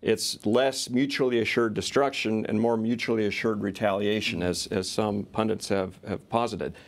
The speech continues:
And maybe it is. And what does that look like? Is it always a nuclear reaction, or is it a, a non-nuclear reaction, or is it, it something, some other type of, of response? Uh, that could be figured into the calculation.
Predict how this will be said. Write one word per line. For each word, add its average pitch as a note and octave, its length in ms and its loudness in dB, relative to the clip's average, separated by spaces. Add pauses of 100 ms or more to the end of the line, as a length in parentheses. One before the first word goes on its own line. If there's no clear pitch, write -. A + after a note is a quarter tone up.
(200)
And A2+ 120 2
maybe A#2+ 260 2
it G#2+ 60 4
is. F#2 340 0
And G2 100 0
what A2+ 140 2
does A2 260 -2
that G#2 340 -2
look A#2+ 280 2
like? D2 500 -2
Is G2 160 0
it G2+ 80 2
always G#2+ 260 0
a G2+ 40 0
nuclear A2+ 500 0 (500)
reaction, A2+ 640 2
or G#2 200 2
is G2+ 140 -2
it G2+ 140 2
a, F#2+ 360 -2
a F#2+ 300 -2
non-nuclear A#2 640 0
reaction, G#2+ 560 0
or F#2 240 0
is F#2 140 -4
it, G2 260 0
it - 260 -6
something, A2 640 -2 (140)
some B2+ 240 0
other A#2 160 2
type A2 300 -2
of, G#2+ 320 -2
of G2 180 -2
response? F#2+ 640 -2 (420)
Uh, G2+ 360 2
that A2+ 200 0
could A#2 160 -8
be A#2+ 80 2
figured A2+ 300 2
into G2+ 160 2
the G2 120 0
calculation. G2 720 -2